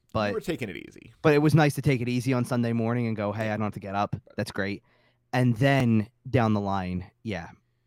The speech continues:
Speaker 1: a couple, like, a couple more, you know, then everything else with, w-, around Thanksgiving, all that type of stuff, and it was
Speaker 2: I
Speaker 1: just,
Speaker 2: gotcha.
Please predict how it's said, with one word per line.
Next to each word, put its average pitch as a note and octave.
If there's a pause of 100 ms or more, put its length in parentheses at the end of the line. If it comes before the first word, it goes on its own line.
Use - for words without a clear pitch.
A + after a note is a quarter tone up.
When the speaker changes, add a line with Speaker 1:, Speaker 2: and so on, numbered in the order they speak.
(360)
Speaker 1:
a -
couple, A2+
like, A2+
a G#2+
couple A2
more, G2+ (500)
you A#2
know, F#2+ (220)
then C3
everything A#2+
else G#2+
with, A2+
w-, A#2
around A2+
Thanksgiving, G#2
all G2+
that G2
type F#2+
of G#2+
stuff, -
and F#2
it F2
was F#2+
Speaker 2:
I -
Speaker 1:
just, F#2+
Speaker 2:
gotcha. -